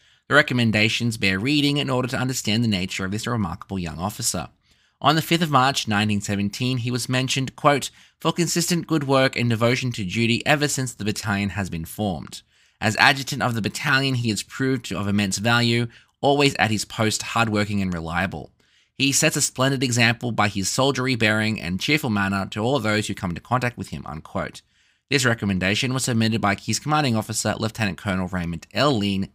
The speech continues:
D S O M C. General Douglas Haig's dispatch on the ninth of April made special mention of David Twining for his, quote, "great devotion to duty and consistent good work throughout recent operations," unquote. The mentioned dispatches also recommended him for a captaincy.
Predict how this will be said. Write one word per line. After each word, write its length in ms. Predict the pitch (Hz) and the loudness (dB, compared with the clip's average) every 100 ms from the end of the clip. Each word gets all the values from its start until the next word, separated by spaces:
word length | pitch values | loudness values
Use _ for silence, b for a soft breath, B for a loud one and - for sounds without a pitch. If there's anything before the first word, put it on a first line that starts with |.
| - | -4
D 120 | 107 | -2
S 200 | 101 - | 0 -2
O 180 | 90 85 | -2 -6
M 180 | - 73 | -8 -8
C. 440 | - - 104 - - _ _ _ _ _ _ - | -6 -2 -4 -6 -14 _ _ _ _ _ _ -2
General 240 | 185 175 | 2 4
Douglas 500 | 131 120 104 101 - | 4 4 4 0 0
Haig's 480 | - - 117 104 90 | -4 0 0 0 -2
dispatch 560 | 117 120 - 107 110 113 | -4 -4 0 -2 0 0
on 80 | 98 | 0
the 60 | |
ninth 280 | 98 95 95 | 0 -2 -4
of 80 | 92 | -2
April 400 | - 131 - 120 | 0 0 0 -2
made 240 | - 117 113 | 0 -2 -2
special 300 | 127 143 123 | 0 0 0
mention 340 | 104 104 107 | 0 0 -2
of 80 | 104 | -2
David 260 | 98 90 90 | -4 -4 -6
Twining 400 | - 127 127 120 | -2 0 0 -2
for 160 | 113 | -2
his, 140 | 117 - | -4 -4
quote, 360 | - 139 131 B B B | 0 0 0 B B B
"great 280 | - 139 - | 0 0 2
devotion 420 | 139 117 113 104 | 0 2 2 0
to 140 | 104 95 | -2 -2
duty 440 | 117 123 123 95 | 0 0 0 0
and 160 | 110 - | -2 -2
consistent 500 | 113 139 139 151 - | -4 -2 -2 -2 -2
good 200 | 151 113 | -4 0
work 240 | 101 95 | 0 -2
throughout 360 | - 117 107 110 | -4 -2 -2 -2
recent 260 | 90 - 90 | -4 -4 -6
operations," 600 | - 87 117 - 95 - | -4 -2 -2 -2 -4 -4
unquote. 460 | 80 78 - 71 - _ _ _ | -10 -10 -8 -8 -10 _ _ _
The 60 | 110 | -2
mentioned 360 | 139 175 180 127 | 0 2 2 2
dispatches 640 | 120 - 123 123 104 90 | 0 4 4 4 -2 -2
also 340 | 101 143 156 | 0 2 2
recommended 520 | 120 123 113 107 104 | 2 2 2 2 0
him 200 | - 90 | -2 -4
for 140 | 90 78 | -4 -10
a 40 | |
captaincy. 760 | - 117 127 110 101 76 58 | -2 2 2 0 -2 -4 -8